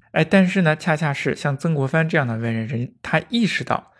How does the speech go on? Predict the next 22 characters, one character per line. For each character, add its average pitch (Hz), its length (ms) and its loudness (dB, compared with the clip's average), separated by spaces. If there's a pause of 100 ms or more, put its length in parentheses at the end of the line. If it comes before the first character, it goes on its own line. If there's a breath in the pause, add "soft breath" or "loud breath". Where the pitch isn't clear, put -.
(420 soft breath)
读 170 140 6
八 233 180 6
股 131 180 -2
文 113 300 0 (120)
并 175 200 6
不 120 140 -6
算 117 280 -4
读 120 140 -6
书， 123 400 -8
所 147 220 4
以 131 140 4
说 123 180 0
当 165 260 4
官 170 220 6
之 180 100 2
后 175 220 2
呢， - 180 -4 (460 soft breath)
三 175 280 4
十 165 100 2
岁 165 180 4
之 170 140 0
后， - 320 -2